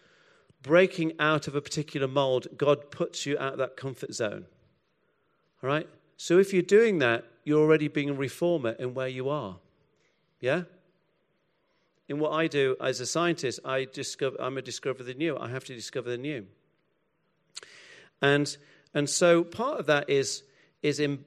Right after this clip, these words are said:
is embracing the new thing that God is taking us into, entangling ourselves with that and disentangling ourselves from that which held us. Does that make sense? So we come back to that, that verse that we, we, you, we had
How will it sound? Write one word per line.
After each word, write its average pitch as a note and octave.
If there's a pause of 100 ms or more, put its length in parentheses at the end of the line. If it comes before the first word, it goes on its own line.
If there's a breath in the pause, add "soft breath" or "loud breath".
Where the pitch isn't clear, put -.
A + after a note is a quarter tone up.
(240)
is D3 (300 soft breath)
embracing D#3+
the D3+
new D3
thing C3
that B2+
God C3
is B2
taking C3
us A2
into, A#2 (500 soft breath)
entangling E3
ourselves B2+
with C3+
that A2+
and A#2+
disentangling C#3+
ourselves A2+
from A2+
that A#2+
which B2
held A#2+
us. -
Does C3+
that D#3+
make E3
sense? - (680 loud breath)
So D#3+
we D#3+
come G3
back F3
to D3+
that, C#3+
that C3+
verse C#3
that C3
we, C3
we, C#3
you, C3
we C3
had C3